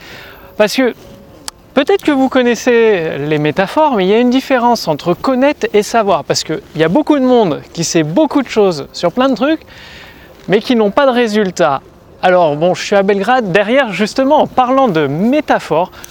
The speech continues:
vous devriez voir un château. Et je pourrais très bien dire que connaissez-vous ce secret millénaire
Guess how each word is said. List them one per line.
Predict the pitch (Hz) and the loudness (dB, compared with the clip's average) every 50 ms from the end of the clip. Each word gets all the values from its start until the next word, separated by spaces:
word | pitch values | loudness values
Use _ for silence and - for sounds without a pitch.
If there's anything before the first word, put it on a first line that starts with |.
| - - - - - | -20 -20 -20 -14 -8
vous | 165 196 | -6 -4
devriez | 190 190 226 214 208 202 226 214 220 220 | -2 0 -2 -2 -2 -2 -2 0 0 0
voir | 196 196 233 233 233 202 - - - - | 0 0 0 0 0 -2 -6 -12 -16 -16
un | 156 | -16
château. | 147 - - - 277 277 - - 190 165 202 254 - - - - - - - - - | -20 -20 -10 -8 -8 -8 -4 -2 0 0 -2 -4 -8 -18 -20 -20 -20 -20 -20 -6 -2
Et | 214 196 | -2 -2
je | 208 - | -2 -2
pourrais | - 285 262 285 269 | -2 0 0 0 -2
très | - - - 330 | -2 -2 -2 0
bien | 339 320 294 269 | 0 2 0 0
dire | 240 226 254 302 349 - - | 0 2 2 2 0 0 -2
que | - - 214 196 190 190 - - - - - - - - - | -2 0 2 2 0 0 -4 -8 -18 -20 -20 -20 -20 -8 -4
connaissez-vous | - 294 320 294 294 247 - - 262 233 208 220 240 247 247 214 - - - - | -2 0 2 0 0 0 0 -2 -2 0 0 2 2 2 0 -2 -4 -8 -14 -10
ce | - - - 196 | -8 -2 -2 -2
secret | 180 - - 277 269 240 - - - 220 226 226 226 220 - - - - - - - - - | 0 0 0 -2 -2 -2 -4 -6 -2 0 0 2 2 0 -2 -6 -12 -20 -20 -20 -20 -8 -2
millénaire | 160 185 240 311 339 320 311 277 240 214 208 185 190 240 285 277 - - | 0 2 2 4 4 4 2 2 2 2 0 0 2 0 0 -2 -4 -10